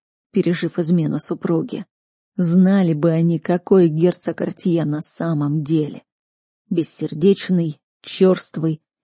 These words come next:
переполненный злобой и агрессией. Ни перед чем не остановится, если поставлена цель. Он никогда не лебезил ни перед кем. Мог подобрать такие слова, которые били больнее кулаков.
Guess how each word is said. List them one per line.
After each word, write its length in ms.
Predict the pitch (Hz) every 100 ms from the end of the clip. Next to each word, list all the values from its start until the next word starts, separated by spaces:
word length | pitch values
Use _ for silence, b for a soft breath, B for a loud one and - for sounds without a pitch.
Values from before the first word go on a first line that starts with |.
| -
переполненный 760 | 185 180 208 208 190 180 175
злобой 540 | 156 175 165 185 165 170
и 180 | 190
агрессией. 800 | 185 160 175 156 - - 151 156 - _ _ _ _
Ни 160 | 185 190
перед 300 | 208 196 175
чем 340 | - - 180
не 140 | 151 147
остановится, 680 | - 165 175 185 175 - 151
если 300 | 151 151 -
поставлена 640 | - - 156 147 143 147
цель. 420 | - 160 151 - _ _ _ _ _ _ _ _ _ _ _ _ -
Он 180 | 190
никогда 460 | 185 - 196 190 208
не 160 | 170 160
лебезил 500 | 170 175 165 196 170
ни 100 | 147
перед 280 | 156 156
кем. 340 | - 160 147 143 _ _ _ -
Мог 260 | 180 185
подобрать 460 | 185 170 156 185 -
такие 340 | 156 - 170
слова, 400 | - 165 151 165
которые 380 | 175 - 175 170
били 320 | 156 180 185
больнее 560 | 160 170 170 170 175 165
кулаков. 720 | - 160 160 - 180 143 -